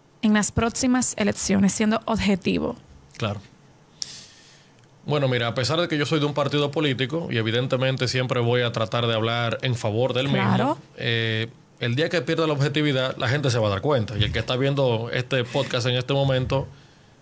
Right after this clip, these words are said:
Speaker 2: eh, sabe a lo que me refiero.
Speaker 1: Claro.
Speaker 2: Cuando uno es demagogo, cuando uno habla mentira, cuando uno dice las
Speaker 1: Eso
Speaker 2: cosas
Speaker 1: se
Speaker 2: como no
Speaker 1: nota.
Speaker 2: son, eh, eh, no, no conectan con uno. Entonces, bueno, siendo como, eh, haciendo un ejercicio de, de, de objetividad, te diría que lo que vislumbro es lo siguiente.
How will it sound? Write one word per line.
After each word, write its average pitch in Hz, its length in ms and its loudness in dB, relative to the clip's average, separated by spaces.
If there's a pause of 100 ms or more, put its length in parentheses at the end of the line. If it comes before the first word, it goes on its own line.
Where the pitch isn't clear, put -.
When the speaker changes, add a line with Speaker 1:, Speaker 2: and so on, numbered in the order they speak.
(140)
Speaker 2:
eh, 117 320 0 (280)
sabe 156 280 0
a 143 40 2
lo 135 80 2
que 127 60 0
me 123 100 2
refiero. 107 300 0
Speaker 1:
Claro. 196 340 0
Speaker 2:
Cuando 131 120 0
uno 160 100 2
es 160 60 0
demagogo, 120 480 2
cuando 120 180 0
uno 135 80 2
habla 135 140 2
mentira, 117 400 0
cuando 113 200 -2
uno 127 100 2
dice 131 160 0
las 120 80 0
Speaker 1:
Eso - 80 0
Speaker 2:
cosas 196 140 2
Speaker 1:
se 196 40 2
Speaker 2:
como 190 140 2
no - 60 2
Speaker 1:
nota. 131 180 0
Speaker 2:
son, 135 300 0
eh, 107 180 -2 (440)
eh, 123 260 -4
no, 135 180 0
no 156 140 0
conectan 107 380 0
con 98 140 -2
uno. 92 240 -4 (720)
Entonces, 185 200 0
bueno, 175 220 2
siendo 220 400 0
como, 156 500 0 (840)
eh, - 140 -6
haciendo 180 240 0
un 208 80 2
ejercicio 180 420 2
de, 135 280 0
de, 120 260 0
de 117 80 -2
objetividad, 120 600 2 (1040)
te 143 80 4
diría 170 220 2
que 175 100 0
lo 151 80 0
que 143 100 0
vislumbro 160 560 2
es 135 60 2
lo 135 100 2
siguiente. 104 480 0